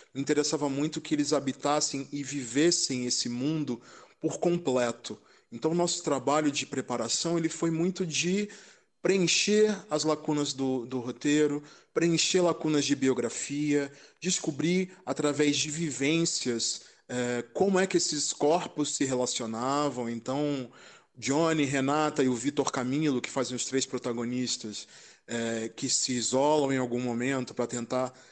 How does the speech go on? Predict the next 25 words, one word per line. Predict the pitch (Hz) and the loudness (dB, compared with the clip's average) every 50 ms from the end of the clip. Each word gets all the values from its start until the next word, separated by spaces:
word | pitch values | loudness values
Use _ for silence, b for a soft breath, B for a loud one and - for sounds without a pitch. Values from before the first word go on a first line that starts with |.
| B B B | B B B
se | - - - 151 | -4 0 0 0
curar, | 143 - - 131 127 127 127 127 127 127 123 b b b b b b b _ - | 0 2 2 2 2 2 2 2 2 0 -2 b b b b b b b _ -2
eles | 139 131 135 - | -2 0 0 0
passaram | - 135 127 - - 143 139 139 135 | 0 0 0 0 0 2 2 0 0
um | 131 123 | -2 0
tempo | - 160 156 160 165 165 156 139 | 2 2 2 2 2 0 -2 -2
juntos, | 131 123 143 165 175 175 170 165 160 156 160 - 143 139 135 - - B B B B B B - | 0 0 2 2 4 4 4 2 2 0 -2 -2 -2 -2 0 -2 -4 B B B B B B -6
eh, | 120 117 | -6 -2
moraram | 117 135 139 131 131 135 147 156 151 151 147 139 139 135 | 0 2 4 4 4 6 4 4 4 4 2 2 2 0
no | 135 127 | 0 0
sítio | - - - - 160 160 151 151 - - 143 135 | -2 -2 0 0 0 0 0 -2 -2 -2 0 0
onde | 127 127 131 131 123 131 131 127 123 120 B B B B | 0 0 0 -2 -2 0 0 0 -2 -2 B B B B
a | - | -6
gente | 113 113 120 120 - - | -6 -4 -4 -2 -4 -4
filmou | 120 - - 127 120 117 123 135 143 147 143 135 135 131 127 - 101 - - | -4 -4 -4 -4 -2 -2 0 2 2 4 4 4 2 2 -2 -4 -10 -8 -4
parte | 131 127 123 - - 120 | -4 -2 -2 -2 -6 -6
do | 117 | -8
filme. | - - - 156 156 165 160 156 151 151 151 147 143 143 147 B B B B B - | -10 -6 -4 0 0 2 2 2 2 0 0 -2 -2 -4 -6 B B B B B -4
A | 127 127 | -4 -2
família | - - 143 135 143 151 156 151 143 | 0 0 0 2 2 4 4 4 2
nuclear | 139 135 - - 135 131 135 147 143 143 | 0 0 0 2 2 4 4 2 2 0
do | 131 123 | 0 -2
filme, | - - - 147 151 156 151 147 139 131 | -4 -4 0 2 2 4 4 2 2 2
o | 123 120 | 0 0
Johnny, | 117 113 135 147 156 156 147 143 139 135 131 123 | 0 0 0 2 2 2 2 2 0 0 -2 -4